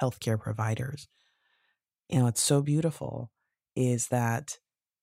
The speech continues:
you may never see another patient again, but any work that you have done, that you have put out in the public space, you've communicated in some way, hopefully through manuscripts and ma-, and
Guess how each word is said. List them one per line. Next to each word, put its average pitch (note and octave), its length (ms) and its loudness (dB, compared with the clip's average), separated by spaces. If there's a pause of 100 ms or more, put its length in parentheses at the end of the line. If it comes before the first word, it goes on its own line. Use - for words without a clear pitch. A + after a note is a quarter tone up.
(140)
you C#3+ 640 4
may D#3+ 160 6
never F3+ 300 0
see - 200 -2
another A2+ 300 0
patient A2 380 -4
again, G#2+ 380 -6
but A#2 200 -8
any D#3+ 240 2
work D3 340 0
that - 180 -4
you B2 160 -2
have A#2 160 -2 (120)
done, C#3 460 -2 (480)
that B2+ 160 0
you C#3 100 2
have - 220 -4
put C#3+ 220 4
out C#3+ 260 2
in B2 80 2
the A2 100 2
public B2+ 340 0
space, - 420 -4
you've G#2+ 140 -4
communicated A#2 800 -2
in A2+ 160 -8
some C3 300 0
way, A2 360 -4 (400)
hopefully D3 420 0
through B2 260 0
manuscripts A2+ 800 0 (540)
and A#2+ 220 2
ma-, A#2+ 160 0
and A#2+ 160 -2